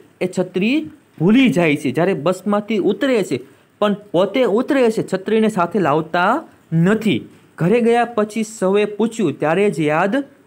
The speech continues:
આવ્યું. વિચાર કરો, આવો લેખકનો ભૂલકોનો સ્વભાવ હતો. હવે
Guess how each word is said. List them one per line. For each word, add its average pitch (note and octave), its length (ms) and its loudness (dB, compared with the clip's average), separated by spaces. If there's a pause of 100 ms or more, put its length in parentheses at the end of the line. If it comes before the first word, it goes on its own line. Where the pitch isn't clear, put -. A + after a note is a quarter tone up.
આવ્યું. D3+ 400 -2 (140)
વિચાર F3+ 220 -2
કરો, A3+ 200 -4
આવો G3 420 0
લેખકનો F#3 540 -2
ભૂલકોનો F3 520 -2
સ્વભાવ D#3+ 540 -2 (340)
હતો. F3 340 2 (320)
હવે A3+ 340 2